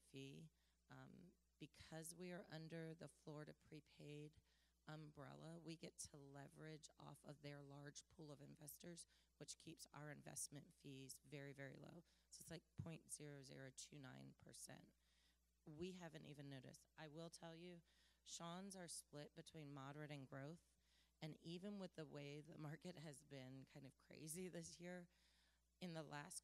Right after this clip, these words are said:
quarter, he gained thirty-two percent interest on his investment. And that's tax-free.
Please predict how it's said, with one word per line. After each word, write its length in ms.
quarter, 320
he 240
gained 320
thirty-two 640
percent 480
interest 640
on 80
his 160
investment. 640
And 80
that's 320
tax-free. 720